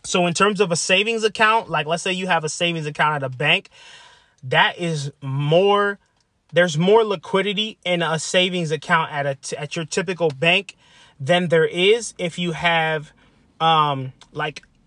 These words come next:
a retirement account, like a Roth I R A, because of, with a Roth I R A,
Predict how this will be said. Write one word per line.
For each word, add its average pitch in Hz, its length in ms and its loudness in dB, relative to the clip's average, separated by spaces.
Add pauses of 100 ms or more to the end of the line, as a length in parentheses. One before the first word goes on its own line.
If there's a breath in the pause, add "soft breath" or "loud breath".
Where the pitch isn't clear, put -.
(240)
a 165 60 4
retirement 160 560 0
account, 139 340 -6
like 135 140 -10
a 139 80 -2
Roth 143 340 2
I 139 180 2
R 131 200 -4
A, 123 80 -6
because 139 320 -2
of, 139 180 -4
with 160 160 -2
a 160 60 0
Roth 175 340 2
I 170 180 2
R 147 220 0
A, 151 260 0